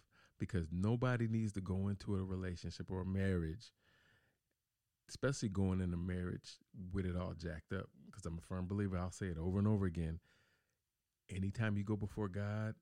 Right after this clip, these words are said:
whatever your religion is, anytime you go before anything, because marriage is a God-ordained institution. Just so you know, you may think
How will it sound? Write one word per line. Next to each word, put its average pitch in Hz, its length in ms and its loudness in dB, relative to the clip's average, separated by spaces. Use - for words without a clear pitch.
whatever 95 300 -2
your 104 120 2
religion 107 440 2
is, 104 320 0
anytime 107 440 -4
you 101 80 -4
go 107 140 -4
before 104 540 -6
anything, 107 360 -4
because 95 380 -2
marriage 98 480 0
is 90 200 -2
a 85 300 0
God-ordained 98 1000 0
institution. 101 680 -4
Just 98 200 -4
so 101 100 -2
you 98 180 0
know, 104 340 2
you 98 200 2
may 107 220 0
think 113 360 -2